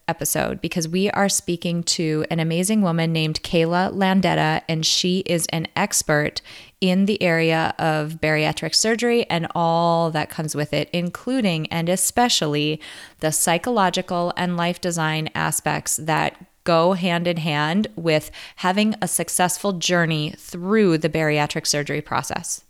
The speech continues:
I also want to speak directly before this episode starts to folks who this may not apply directly to. You may not be struggling to the degree that Kayla speaks about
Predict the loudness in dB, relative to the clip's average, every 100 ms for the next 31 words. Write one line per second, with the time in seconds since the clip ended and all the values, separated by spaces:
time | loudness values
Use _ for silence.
0 | _ _ _ 2 4 4 2 2 0 -2
1 | 0 2 2 2 0 0 -2 -4 0 2
2 | 2 0 -2 -2 -2 -2 0 2 0 -2
3 | -2 0 4 2 0 -8 -20 0 2 2
4 | 0 0 2 2 2 0 0 0 -2 -4
5 | -6 -2 0 0 0 2 0 0 -2 0
6 | 0 -2 -4 -12 _ _ 0 2 2 2
7 | 2 2 -2 0 2 2 2 0 -2 -4
8 | -10 _ -2 2 2 2 0 0 2 2
9 | 0 0 0 0 -2 -4 -2 -2 0 2
10 | 2